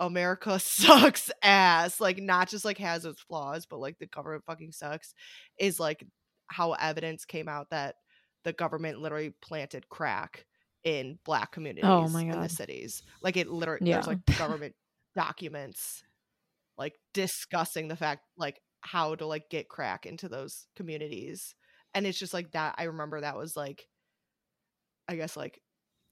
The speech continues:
Speaker 1: sh-, broke everything wide open in my brain. Again, I was, I already was like, "Oh, like, there's this issue and there is, like, racism still and, like, stuff like that." But, like, that was the first time I was like, "Holy shit, like, it is so ingrained in our society." It's like the government is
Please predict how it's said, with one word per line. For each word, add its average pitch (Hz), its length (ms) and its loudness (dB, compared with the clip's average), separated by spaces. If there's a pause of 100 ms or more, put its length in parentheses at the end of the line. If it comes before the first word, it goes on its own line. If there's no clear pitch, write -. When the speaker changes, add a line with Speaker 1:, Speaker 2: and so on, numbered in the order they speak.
(160)
Speaker 1:
sh-, - 140 -8 (200)
broke 220 280 2
everything 214 380 4
wide 190 240 6
open 185 260 2
in 170 80 -2
my 156 120 2
brain. 165 440 0
Again, 165 400 0
I 151 120 -2
was, 156 220 -6
I 175 160 0
already 180 200 -2
was 156 180 -8
like, 151 200 -6
"Oh, 233 200 -4
like, 190 220 -8
there's 180 200 -8
this 214 220 -6
issue 202 420 -2
and 180 140 -4
there 170 120 -6
is, 175 300 -6
like, 185 220 -8 (520)
racism 180 580 -4
still 170 720 -4
and, 160 120 -8
like, 151 120 -12
stuff 160 240 -10
like 170 120 -12
that." 156 200 -4
But, 143 100 -6
like, 151 420 -8
that 156 160 -4
was 160 100 -8
the 170 60 -10
first 160 220 -14
time 156 120 -12
I 151 40 -12
was - 120 -14
like, 170 100 -20
"Holy 160 360 -12
shit, 147 260 -6
like, 156 140 -10
it 160 60 -6
is 165 120 -10
so 151 580 -6
ingrained 147 640 -12
in - 160 -8
our 147 200 -8
society." 101 560 -12
It's - 260 -18
like - 140 -16 (200)
the 170 80 -14
government 110 440 -14
is - 140 -16